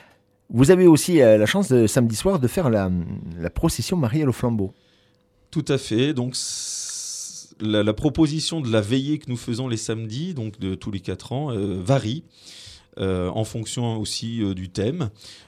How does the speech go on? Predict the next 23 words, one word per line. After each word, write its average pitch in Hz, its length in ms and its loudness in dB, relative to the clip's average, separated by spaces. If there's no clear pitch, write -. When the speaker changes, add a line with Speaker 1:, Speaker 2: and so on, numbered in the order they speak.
Speaker 2:
Euh, 90 120 -4
par 85 200 -4
exemple, 104 480 -8
en 92 100 -4
deux 107 140 0
mille 127 180 -4
dix-neuf, 101 340 -6
donc 92 220 -10
il - 40 -6
y 90 40 -2
a - 20 -8
quatre 82 360 -8
ans, 143 440 -2
sur 98 280 -6
la 95 80 0
grâce 101 260 -2
baptismale, 98 460 -6
nous 113 160 -6
avions 95 240 -4
fait 117 280 -4
une, 92 580 -4
une 113 120 -2
vigile 113 640 0